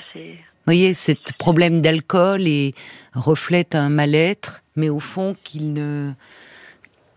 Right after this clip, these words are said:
Speaker 2: qu'il ne traite pas. Donc, comment voulez-vous qu'il soit à votre écoute, à l'écoute de vos besoins, de vos attentes, alors qu'il est même pas à l'écoute de lui-même ?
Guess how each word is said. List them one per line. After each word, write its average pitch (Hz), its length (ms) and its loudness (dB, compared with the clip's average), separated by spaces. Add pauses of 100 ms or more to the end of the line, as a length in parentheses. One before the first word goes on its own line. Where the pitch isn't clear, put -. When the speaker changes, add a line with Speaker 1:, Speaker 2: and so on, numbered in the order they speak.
Speaker 2:
qu'il 156 180 0
ne 151 100 2
traite - 360 -2
pas. 214 360 0 (240)
Donc, - 180 -4 (140)
comment 226 340 2
voulez-vous 196 760 -2
qu'il 156 240 -10
soit 170 520 -2 (180)
à 156 100 2
votre 147 400 -2
écoute, - 640 -4 (120)
à 170 100 2
l'écoute 160 400 0
de 156 100 2
vos 151 200 2
besoins, 185 720 0
de 170 140 -4
vos 147 300 -2
attentes, 208 680 0 (480)
alors 165 260 2
qu'il 175 180 0
est 165 60 4
même 170 240 2
pas 185 120 0
à 175 60 2
l'écoute 165 360 -2
de 160 100 2
lui-même ? 175 560 0